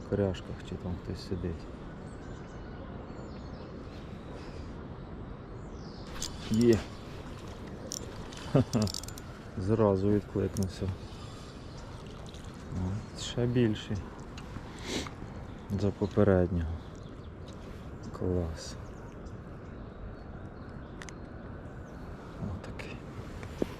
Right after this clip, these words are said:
Відпускаємо. Але ікряних поки що ще немає. <laughs> Ну, це тільки два окуня зловив.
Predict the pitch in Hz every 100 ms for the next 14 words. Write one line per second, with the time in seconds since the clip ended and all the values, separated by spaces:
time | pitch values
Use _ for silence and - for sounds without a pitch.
0 | 104 98 - 87 - - 90 95 107 139
1 | 131 - - - - - - - - -
2 | - - 104 95 117 - 113 - - 95
3 | 98 117 - - - - - - - -
4 | - - - - 113 113 110 - 120 104
5 | - 110 110 113 104 92 87 82 - -
6 | - - - 110 - - - - - -
7 | 98 - - - - 104 101 - 147 117
8 | 101 90 95 92 92